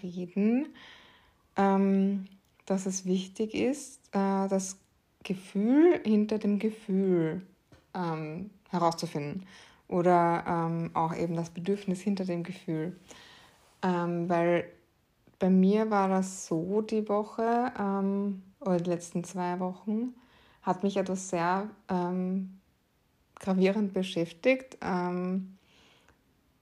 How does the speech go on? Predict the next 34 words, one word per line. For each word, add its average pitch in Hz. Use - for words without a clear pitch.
was 175
Finanzielles 202
und 226
so 214
weiter 202
mit 190
meiner 175
Wohnung 220
und 208
so. 208
Und 190
das 175
ist, -
hat 175
halt 170
natürlich 185
auch, 165
ähm, 170
so 160
Existenzsorgen 180
und 190
so 196
weiter 196
hervorgerufen. 196
Ähm, 196
und 190
dann 180
habe 202
ich 233
irgendwie 220
die 208
ganze 185
Zeit 202
nicht 202